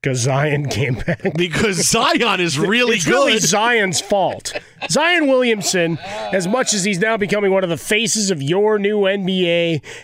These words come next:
Speaker 1: and the excitement and the points generation and potentially crashing the party to become the eighth seed, right, which we've talked about for the last couple of weeks, all of a sudden, that's gonna embolden some people. And people are gonna get excited, and not just that,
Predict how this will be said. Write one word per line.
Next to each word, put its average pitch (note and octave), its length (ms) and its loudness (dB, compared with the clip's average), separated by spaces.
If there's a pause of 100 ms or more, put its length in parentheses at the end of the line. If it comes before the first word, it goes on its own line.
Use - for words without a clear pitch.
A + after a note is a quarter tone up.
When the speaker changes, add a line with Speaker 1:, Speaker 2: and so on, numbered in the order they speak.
Speaker 1:
and D3+ 140 0
the D3+ 100 0
excitement F3+ 760 0
and A#2+ 300 -4
the A#2 180 -4
points G#3 520 -2
generation E3+ 1040 0
and C3+ 400 0
potentially D3+ 540 -2
crashing E3+ 600 -2
the F#3+ 60 -2
party D#3 360 0
to D3+ 80 -2
become D#3 380 -2
the E3+ 160 -2
eighth G3 240 -2
seed, C#3+ 480 -2 (380)
right, D3+ 200 0
which D3 160 -2
we've D3 160 0
talked D#3 300 -2
about C#3+ 260 0
for D#3+ 80 -2
the D3 80 0
last D3 300 0
couple C3+ 220 -4
of F3+ 60 0
weeks, G3 300 -2 (320)
all B3 180 0
of B3 60 2
a G#3 60 -2
sudden, G#3 440 0 (540)
that's G3 240 -2
gonna A3+ 200 2
embolden A3 540 2
some C#3+ 220 -4
people. A#2+ 400 -4 (220)
And - 100 -12
people C3 260 -4
are D#3+ 40 0
gonna F3+ 180 0
get G3 140 0
excited, A3 440 0
and C3 140 0
not D3+ 200 0
just D#3 260 -4
that, E3 260 0